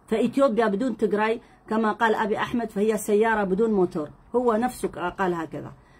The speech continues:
بدون محرك، بدون موتور. آه، فلذلك هم، هو اعتدى على تيغراي واعتدى على من لا يعتدى عليه، المفروض ما يعتدى على أهل تيغراي.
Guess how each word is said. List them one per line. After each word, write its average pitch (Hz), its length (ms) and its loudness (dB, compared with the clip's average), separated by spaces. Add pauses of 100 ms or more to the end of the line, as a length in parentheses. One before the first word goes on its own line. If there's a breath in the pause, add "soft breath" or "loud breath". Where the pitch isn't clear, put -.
(140 soft breath)
بدون 285 440 4 (300 loud breath)
محرك، 247 520 0
بدون 196 260 0
موتور. 240 460 0 (460 soft breath)
آه، 180 160 0
فلذلك 226 580 2
هم، 220 180 0
هو 240 180 2
اعتدى 214 300 -2
على 190 240 0
تيغراي 202 400 -4
واعتدى 208 360 -2
على 202 240 2
من 202 140 4
لا 233 160 2
يعتدى 202 380 0
عليه، 156 240 -4
المفروض 196 540 -2
ما 220 140 -2
يعتدى 190 320 -4
على 165 160 0
أهل 165 220 -6
تيغراي. 143 320 -10